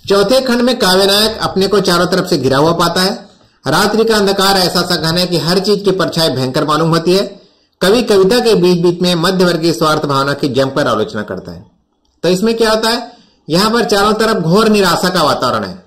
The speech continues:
रात का अंधकार बहुत ज्यादा है, एकदम नाउमीदी का दौर है, निराशा का दौर है,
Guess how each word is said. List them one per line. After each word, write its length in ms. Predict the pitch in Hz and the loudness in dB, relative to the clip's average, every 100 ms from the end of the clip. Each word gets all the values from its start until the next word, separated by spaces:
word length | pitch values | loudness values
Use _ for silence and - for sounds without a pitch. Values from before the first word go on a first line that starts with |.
| - | -8
रात 320 | 123 170 190 | -2 -2 0
का 60 | 214 | 0
अंधकार 420 | 208 208 202 202 | 0 0 0 2
बहुत 220 | 190 196 | 2 2
ज्यादा 260 | 185 160 170 | 2 0 0
है, 240 | 151 113 | 0 -2
एकदम 180 | 135 190 | -2 0
नाउमीदी 560 | 185 170 175 196 208 226 | 2 2 2 2 2 2
का 100 | 214 | 2
दौर 260 | 165 147 | 2 2
है, 180 | 110 92 | -2 -4
निराशा 420 | 131 180 190 190 208 | -2 0 0 0 0
का 100 | 196 | 0
दौर 220 | 170 127 | 0 0
है, 260 | 98 - | -2 -8